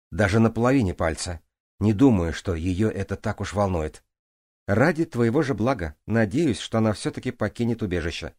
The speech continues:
Иначе ваша казнь будет публичной и мучительной.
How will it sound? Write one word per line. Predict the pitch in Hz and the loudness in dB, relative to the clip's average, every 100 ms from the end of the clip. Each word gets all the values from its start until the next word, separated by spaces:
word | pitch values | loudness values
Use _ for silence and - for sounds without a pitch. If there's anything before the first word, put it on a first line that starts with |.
| _ _ _ - | _ _ _ 2
Иначе | 135 123 - | 4 4 4
ваша | 117 117 113 | 2 2 0
казнь | - 156 139 92 | 0 2 2 2
будет | 92 110 113 110 | 0 2 0 0
публичной | 120 98 120 - - 113 | -2 0 0 0 -2 -2
и | 120 | 0
мучительной. | 113 - 85 87 90 | 0 -2 -4 -4 -6